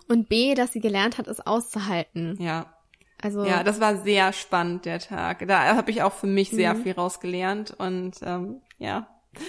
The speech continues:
Speaker 2: denke ich sehr gerne noch dran zurück an diesen Tag. <laughs>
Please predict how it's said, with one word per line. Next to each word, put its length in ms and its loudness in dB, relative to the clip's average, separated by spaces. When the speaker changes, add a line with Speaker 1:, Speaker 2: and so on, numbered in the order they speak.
Speaker 2:
denke 200 4
ich 100 -4
sehr 160 6
gerne 260 2
noch 140 0
dran 240 -6
zurück 300 -6
an 180 -4
diesen 260 -8
Tag. 360 -8
<laughs> 500 -2